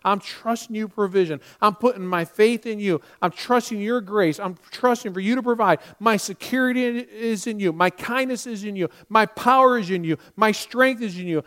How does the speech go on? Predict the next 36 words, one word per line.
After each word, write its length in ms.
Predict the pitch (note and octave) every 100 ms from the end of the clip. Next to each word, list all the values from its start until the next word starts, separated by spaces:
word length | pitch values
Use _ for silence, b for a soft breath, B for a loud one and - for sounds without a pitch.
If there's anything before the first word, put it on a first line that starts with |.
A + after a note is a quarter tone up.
| b G3+
My 80 |
mental 360 | G3+ A3+ B3 A#3+ G#3
attitude 500 | A#3+ B3 A3+ A#3+ A3
is 160 | G#3
in 100 | F#3
you. 140 | D#3+ C#3+ B E3+
God, 320 | A3 A#3 A#3 B
I 320 | G#3 B3 C4+ B3+
seek 540 | - - B3+ B3 F#3
you." 500 | F#3 A3+ D4 A#3 B2 _ _ _ _ _ _ _ _ _ _ _ -
Even 220 | D#3+ E3+
when 140 | E3+
people 340 | E3+ F#3 E3 C3
say, 280 | - C3+ C3 C3+
"You 80 |
can't 220 | - D3+ D#3
do 160 | G3
it. 100 | E2+ _ _ _ _ _ _ _ _ _ _
It's 120 | _ C#3+
not 140 | B2+
possible." 540 | - D3+ - - C#3+ _ _ _ _ _ _ _ _ _ _ _
The 60 | -
fourth 260 | F3+ F#3 F3
thing 200 | C3+ C3+
David 380 | C3 C3 B2+
did 180 | B2+ C#3+
was 280 | C3+ B2+ -
he 160 | C#3+ C3
expected 800 | - - - D#3+ _ C#3 B2 B2
God 380 | C#3 D3 D3 C3
to 100 | A#2
help 340 | - D#3+ -
him 120 | D3+
for 340 | - D#3+ D#3 C#3+
his 200 | D#3 D3 D3
glory. 500 | C#3 B2+ A#2 A2+